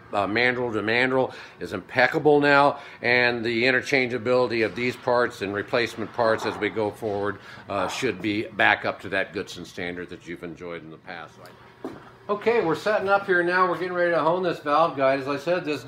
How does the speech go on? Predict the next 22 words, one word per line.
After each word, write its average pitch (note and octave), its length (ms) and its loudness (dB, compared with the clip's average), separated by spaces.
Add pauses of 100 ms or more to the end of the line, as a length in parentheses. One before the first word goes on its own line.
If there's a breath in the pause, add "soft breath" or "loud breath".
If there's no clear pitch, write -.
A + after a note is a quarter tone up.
uh, A#2 380 2
Black D3 340 4
Diamond D3+ 400 0
Hyperfinish D3 600 -2
Valve C3+ 340 -4
Guide C3+ 240 -2
Sizing C3 500 -2
System, D3 480 -6
it'll A2+ 160 -6
do B2 140 -4
these A#2+ 180 -10
bronze C#3 420 0
guides, C#3+ 400 -2
it'll G2+ 140 -10
do G2 140 -10
cast C#3+ 440 0
iron C#3 300 0
guides, C3+ 320 -2
it G#2 140 -12
does G2+ 180 -4
steel C#3+ 340 -2
guides. C3 360 -2